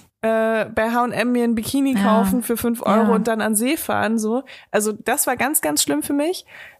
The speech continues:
Speaker 1: Ähm, aber ich hab dann einfach irgendwie, was Oberteile angeht, ähm, hab ich dann einfach meistens eine Größe größer genommen oder zwei Größen größer, als ich eigentlich gebraucht habe. Und dann haben meine Brüste reingepasst und dann war halt meine Taille war halt nicht,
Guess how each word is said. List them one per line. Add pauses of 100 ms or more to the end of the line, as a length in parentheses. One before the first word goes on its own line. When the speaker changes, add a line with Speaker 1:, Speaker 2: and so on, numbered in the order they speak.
(140)
Speaker 1:
Ähm,
aber
ich
hab
dann
einfach
irgendwie,
was
Oberteile
angeht,
ähm, (360)
hab
ich
dann
einfach
meistens
eine
Größe
größer
genommen
oder
zwei
Größen
größer,
als
ich
eigentlich
gebraucht
habe. (220)
Und
dann
haben
meine
Brüste
reingepasst
und
dann
war
halt
meine
Taille
war
halt
nicht,